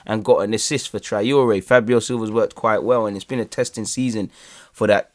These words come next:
um, young man. Obviously, when you look at Wolves, you have them, you, well, you've previously attached them to, with defensively being great, and, you know, they're up there for goals conceded with set pieces.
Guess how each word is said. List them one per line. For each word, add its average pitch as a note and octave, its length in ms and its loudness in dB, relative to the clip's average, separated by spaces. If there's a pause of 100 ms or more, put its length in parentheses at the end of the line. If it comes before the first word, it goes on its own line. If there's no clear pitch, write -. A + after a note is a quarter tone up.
um, F2 480 0 (880)
young G2+ 260 -2
man. F2+ 220 -4 (300)
Obviously, C#3 460 2
when B2+ 120 0
you C3 80 0
look C3 200 -2
at F#2 140 -2
Wolves, C3 420 -2
you A2+ 140 -2
have B2+ 200 4
them, A#2 320 2
you, B2 380 0
well, B2 200 4
you've G#2+ 180 -4
previously C3 420 -2
attached - 320 -2
them A#2 160 -2
to, A2+ 140 -6
with A2 280 -2
defensively A2 640 0
being G2+ 300 -2
great, A#2 260 2
and, F#2+ 240 -4
you G#2 60 -2
know, G2 160 -4
they're C3 280 6
up - 180 6
there B2 140 6
for A2+ 140 -4
goals A#2 300 2
conceded G#2+ 480 -4
with G#2+ 120 -4
set - 260 0
pieces. C3 440 -4